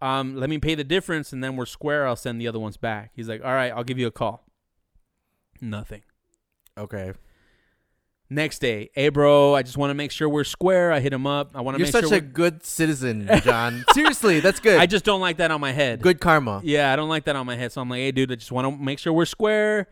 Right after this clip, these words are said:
Speaker 2: Yes.
Speaker 1: Uh, you know, let me know when I can call you. I'm available from this time and this time. You just, you just let me know." So he's like, "Oh, yeah, my bad. I got really busy with a customer, this, this, and that," and, uh, nothing.
Speaker 2: Mm.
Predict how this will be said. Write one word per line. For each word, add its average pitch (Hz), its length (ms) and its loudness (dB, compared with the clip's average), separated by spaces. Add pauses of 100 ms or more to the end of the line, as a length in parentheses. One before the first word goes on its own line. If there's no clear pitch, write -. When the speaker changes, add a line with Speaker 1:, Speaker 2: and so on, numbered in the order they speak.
(120)
Speaker 2:
Yes. 107 320 -2
Speaker 1:
Uh, 139 380 2
you 131 100 -4
know, 123 220 -4 (140)
let 151 260 0
me 175 80 0
know 175 100 -4
when 170 140 -4
I 156 60 -4
can 143 120 -4
call 180 280 2
you. 180 260 2
I'm 143 140 -6
available 143 380 -6
from 123 200 -10
this 139 120 -8
time 131 220 -8
and 120 80 -6
this 120 140 -8
time. 120 420 -6
You 120 100 -16
just, 113 260 -10
you 135 80 -12
just 117 200 -14
let 120 120 -4
me 113 100 -6
know." 110 200 -10 (600)
So - 140 -4
he's 131 100 0
like, 151 120 -4
"Oh, 160 100 0
yeah, 160 180 2
my 147 160 -2
bad. 135 220 -2
I 120 80 -2
got 120 180 -6
really 131 200 0
busy 127 260 -2
with 117 140 -6
a 110 40 -8
customer, 139 520 -6
this, 117 160 -12
this, 110 160 -16
and 107 100 -10
that," 113 300 -8 (100)
and, 104 640 -16
uh, 107 280 -10 (120)
nothing. 107 460 -12 (280)
Speaker 2:
Mm. 117 340 -10